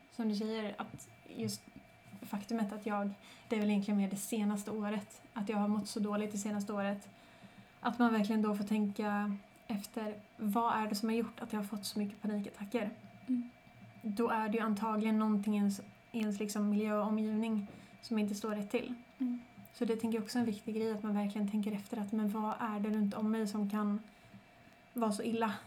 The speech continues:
Speaker 2: Mm.
Speaker 1: Och sen försöka
Speaker 2: Vill du dela med dig av vad det är som triggar många gånger?
Speaker 1: Eh, absolut. Alltså, jag tänker ju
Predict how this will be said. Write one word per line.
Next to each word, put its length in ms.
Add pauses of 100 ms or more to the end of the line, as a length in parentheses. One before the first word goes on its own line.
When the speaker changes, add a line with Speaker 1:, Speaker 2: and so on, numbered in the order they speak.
(100)
Speaker 2:
Mm. 100
Speaker 1:
Och 80
sen 180
försöka 600 (600)
Speaker 2:
Vill 160
du 60
dela 240
med 200
dig 120
av 140
vad 140
det 60
är 40
som 200
triggar 460 (160)
många 280
gånger? 300 (140)
Speaker 1:
Eh, 260
absolut. 560
Alltså, 180
jag 360
tänker 280
ju 180